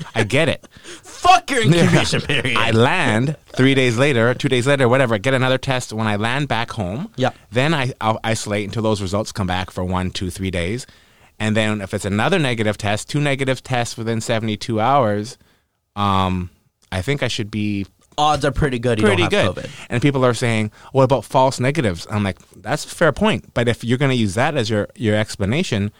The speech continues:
Speaker 1: then why are we even testing at all? If you're so concerned about false negatives, how are we taking any, any of this data, you know, seriously?"
Speaker 2: Period. Fucking
Speaker 1: Right?
Speaker 2: period.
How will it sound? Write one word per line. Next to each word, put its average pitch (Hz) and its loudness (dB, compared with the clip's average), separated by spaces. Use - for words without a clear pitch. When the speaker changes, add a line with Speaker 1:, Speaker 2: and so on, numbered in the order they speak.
Speaker 1:
then 101 2
why 117 2
are 113 4
we 113 4
even 104 0
testing 101 -6
at 85 -4
all? 104 0
If 101 -6
you're 117 0
so 117 2
concerned 107 -2
about 101 -4
false 101 -4
negatives, 101 -6
how 127 2
are 120 2
we 123 0
taking 110 -4
any, 113 0
any 120 2
of 107 0
this 107 -4
data, 101 -2
you 123 -2
know, 92 -2
seriously?" 147 0
Speaker 2:
Period. 120 -2
Fucking 196 0
Speaker 1:
Right? 175 2
Speaker 2:
period. 156 -2